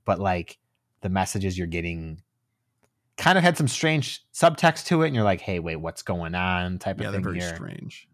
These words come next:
Speaker 2: And then Arvin's like, "No, it couldn't be, could it? It wouldn't be, blah, blah, blah," like, generic
Speaker 1: Mm-hmm.
Speaker 2: foreshadowing. And the characters all have, like, these really great conversations along the way. Like, you get some pretty good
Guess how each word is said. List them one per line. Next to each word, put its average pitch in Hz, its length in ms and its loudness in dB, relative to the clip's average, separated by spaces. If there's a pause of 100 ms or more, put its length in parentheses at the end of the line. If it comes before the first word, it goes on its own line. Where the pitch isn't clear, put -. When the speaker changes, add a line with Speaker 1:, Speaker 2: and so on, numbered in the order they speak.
(140)
Speaker 2:
And 131 100 -6
then 120 140 -2
Arvin's 123 380 0
like, 113 220 -6
"No, 147 160 -4
it 180 100 -6
couldn't - 320 -4
be, - 180 -12
could 214 220 -8
it? 254 240 -10
It 185 100 2
wouldn't 143 240 4
be, 65 260 -12
blah, 202 200 -4
blah, - 20 -
blah," 123 320 0
like, 117 200 -2
generic 117 400 0
Speaker 1:
Mm-hmm. - 20 -8
Speaker 2:
foreshadowing. 113 580 -12 (920)
And 180 180 4
the 190 60 4
characters 262 340 2
all 196 140 4
have, 185 120 4
like, 151 120 0
these 131 160 -6
really 143 280 2
great 156 240 -2
conversations 160 1000 -2
along 202 280 0
the 208 60 2
way. 233 120 0
Like, 156 180 -2
you 190 60 -2
get 339 200 4
some 180 200 2
pretty 254 420 2
good 165 320 2